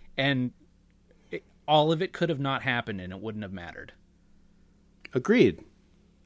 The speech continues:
Speaker 1: Uh,
Speaker 2: Like all of life.
Speaker 1: there was this moment, too, during that whole thing, yes, uh, where they f-, the mooks found people kissing in some trees or something and just kinda, like,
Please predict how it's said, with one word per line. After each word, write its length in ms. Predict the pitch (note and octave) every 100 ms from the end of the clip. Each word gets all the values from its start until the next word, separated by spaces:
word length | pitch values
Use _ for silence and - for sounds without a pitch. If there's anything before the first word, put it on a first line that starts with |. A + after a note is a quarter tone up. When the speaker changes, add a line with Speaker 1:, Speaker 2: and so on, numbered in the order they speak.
| _
Speaker 1:
Uh, 680 | B2+ A#2+ A#2 A2 G#2+ G#2+ G#2 G2 _ -
Speaker 2:
Like 280 | D#3+ F3+
all 180 | G#3 G3+
of 120 | G3
life. 400 | A3+ G3+ F2 - - _ - - - - -
Speaker 1:
there 100 | C3+
was 140 | D#3
this 220 | F#3 D#3+
moment, 380 | C3 A#2+ C3+ D#3+
too, 180 | - C#3+
during 280 | C#3+ C#3 C#3+
that 200 | D3 D3
whole 220 | - D#3 D3+
thing, 300 | - D#3 D#3
yes, 420 | G#2+ D#2 - - - - - - - _ -
uh, 260 | F2 E2 D2+ - _ _ _ _
where 180 | B2+ C3+
they 120 | C3+
f-, 200 | C3 - - _ _ _ _ _ _ _
the 120 | B2+ B2
mooks 260 | B2 D3
found 560 | - - - C3+ C3 C#3
people 280 | D#3 D3 B2
kissing 420 | - C3+ D#3+ C#3+
in 360 | C#3 B2 G#2+ - - _
some 200 | - G#2+
trees 380 | - C3 E3 F3+
or 80 |
something 400 | F3 G3+ - F#3+
and 100 | B2
just 120 | A#2+ -
kinda, 220 | D3+ C#3
like, 180 | B2+